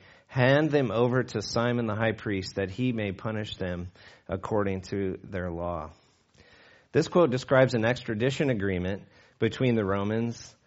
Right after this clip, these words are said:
and the Jewish high priest. That even outside of their region, they were able to pursue, quote unquote, thought criminals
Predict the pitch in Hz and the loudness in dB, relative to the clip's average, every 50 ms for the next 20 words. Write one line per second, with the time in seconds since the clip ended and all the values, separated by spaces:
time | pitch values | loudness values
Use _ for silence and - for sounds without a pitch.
0 | _ _ _ _ _ _ _ _ _ _ _ - - 110 104 98 98 90 95 98 | _ _ _ _ _ _ _ _ _ _ _ -6 -4 -2 -2 -2 -2 -2 -2 -2
1 | 95 92 - - 87 85 78 - - 78 76 - - - - - _ _ _ _ | -2 -2 -2 -4 -4 -4 -4 -8 -10 -12 -12 -12 -14 -18 -20 -20 _ _ _ _
2 | _ _ _ _ _ _ _ _ _ _ _ _ _ _ _ _ _ _ _ _ | _ _ _ _ _ _ _ _ _ _ _ _ _ _ _ _ _ _ _ _
3 | _ - 113 107 117 151 165 165 135 123 131 143 160 160 - - 160 147 156 160 | _ 2 4 6 6 6 6 6 4 4 4 4 4 2 0 2 6 6 8 8
4 | 151 139 127 131 120 117 123 139 151 151 131 123 120 117 117 120 135 147 143 147 | 6 6 4 4 4 4 4 2 2 2 2 2 2 4 6 6 6 6 6 6
5 | 139 135 104 123 127 123 120 120 113 - - 113 - - 123 113 - - - - | 6 6 4 4 2 2 2 0 -2 -2 -4 -6 -4 -4 -6 -6 -6 -6 -4 -2
6 | 131 135 131 127 123 117 113 113 120 123 - - - _ - - 135 131 127 123 | 0 2 2 2 2 2 0 -2 -4 -6 -14 -20 -20 _ -6 0 2 4 4 4
7 | 113 98 - - 123 113 95 - - - 127 127 123 110 - - - 127 113 107 | 2 0 0 0 0 0 0 -2 2 4 4 4 4 2 -2 -6 -4 -2 -2 -2
8 | 101 101 101 104 107 110 - - | -2 -2 -2 -2 -2 -4 -8 -14